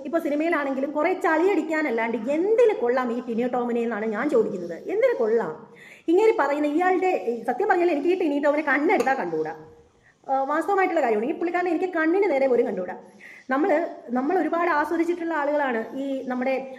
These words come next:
ഹരിശ്രീ അശോകന്റെയും മാള അരവിന്ദന്റെയും അതുപോലെ, ആ, ആ, ജഗദീഷ് ശ്രീകുമാർ, ആ, അദ്ദേഹത്തിന്റെയും അതുപോലെയുള്ള ഒരുപാട് നല്ല നല്ല വ്യക്തികളുടെ, സലീംകുമാർ, അങ്ങനെയൊക്കെ ഒരുപാട് പേരുടെ കോമഡികളൊക്കെ നമ്മൾ ഒരുപാട് ആസ്വദിക്കുന്ന ആളുകളാണ്, ആസ്വദിച്ചിട്ടുള്ള ആളുകളാണ്, ഇപ്പോഴും കണ്ടാൽ ആസ്വദിച്ചുകൊണ്ടിരിക്കുന്ന ആളുകളാണ്.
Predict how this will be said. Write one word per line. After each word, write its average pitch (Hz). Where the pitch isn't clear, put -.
ഹരിശ്രീ 269
അശോകന്റെയും 233
മാള 240
അരവിന്ദന്റെയും 226
അതുപോലെ, 254
ആ, 214
ആ, 226
ജഗദീഷ് 247
ശ്രീകുമാർ, 240
ആ, 220
അദ്ദേഹത്തിന്റെയും 226
അതുപോലെയുള്ള 285
ഒരുപാട് 277
നല്ല 240
നല്ല 262
വ്യക്തികളുടെ, 220
സലീംകുമാർ, 214
അങ്ങനെയൊക്കെ 339
ഒരുപാട് 311
പേരുടെ 262
കോമഡികളൊക്കെ 285
നമ്മൾ 269
ഒരുപാട് 262
ആസ്വദിക്കുന്ന 277
ആളുകളാണ്, 247
ആസ്വദിച്ചിട്ടുള്ള 240
ആളുകളാണ്, 233
ഇപ്പോഴും 226
കണ്ടാൽ 226
ആസ്വദിച്ചുകൊണ്ടിരിക്കുന്ന 233
ആളുകളാണ്. 185